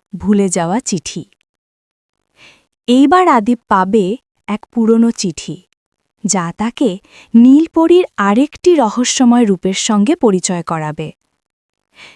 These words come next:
নীলপরীর গল্প নিয়ে তোমাদের সাথে ছিলাম আমি আদিবা তাসমিম অনন্যা। গল্পটি কেমন লাগলো কমেন্টে লিখো। ভালো লাগলে একটা লাইক দাও, আর প্রতিদিন নতুন গল্পের জন্য সাবস্ক্রাইব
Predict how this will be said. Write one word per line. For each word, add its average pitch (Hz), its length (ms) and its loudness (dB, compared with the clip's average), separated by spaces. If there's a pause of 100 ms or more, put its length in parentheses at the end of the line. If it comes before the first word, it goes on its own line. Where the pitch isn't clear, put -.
(160)
নীলপরীর 240 840 4
গল্প 185 360 -2
নিয়ে 196 480 2 (300)
তোমাদের 240 440 0
সাথে 233 400 -4
ছিলাম 220 560 0
আমি 208 360 0
আদিবা 190 400 -2
তাসমিম 214 580 0
অনন্যা। 160 520 -4 (1300)
গল্পটি 226 500 0
কেমন 226 360 2
লাগলো 190 460 2
কমেন্টে 175 520 -2
লিখো। 170 420 -6 (600)
ভালো 185 320 0
লাগলে 170 400 -2
একটা 220 300 -4
লাইক 160 340 -4
দাও, 226 220 -2 (480)
আর - 120 -2 (100)
প্রতিদিন 311 640 2
নতুন 311 380 2
গল্পের 233 420 0
জন্য 247 240 2
সাবস্ক্রাইব 190 560 -4